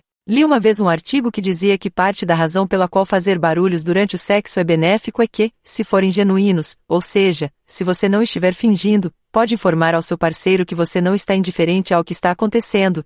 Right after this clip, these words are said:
que você está realmente presente totalmente no momento com ele. E então, quando fiz uma pesquisa informal com alguns homens sobre o que eles gostam nos gemidos durante a cópula,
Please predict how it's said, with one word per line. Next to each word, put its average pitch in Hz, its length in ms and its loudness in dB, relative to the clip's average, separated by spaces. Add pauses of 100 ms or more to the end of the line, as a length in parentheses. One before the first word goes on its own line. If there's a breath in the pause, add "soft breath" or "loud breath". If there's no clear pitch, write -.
(160)
que - 120 -6
você 202 240 0
está 196 180 0
realmente 175 500 0
presente 185 500 0
totalmente 214 560 0
no 220 80 2
momento 190 380 2
com 196 160 0
ele. 147 280 -2 (260)
E 226 80 2
então, 190 440 2 (220)
quando 262 240 2
fiz 220 220 -2
uma 196 140 0
pesquisa 196 440 -2
informal 170 460 0
com 175 140 -2
alguns 170 380 0
homens 185 280 2
sobre 180 240 0
o 180 40 -4
que 202 100 -4
eles 180 160 -2
gostam 185 400 0
nos 190 160 0
gemidos 165 420 -2
durante 170 320 0
a 180 40 -6
cópula, 175 460 0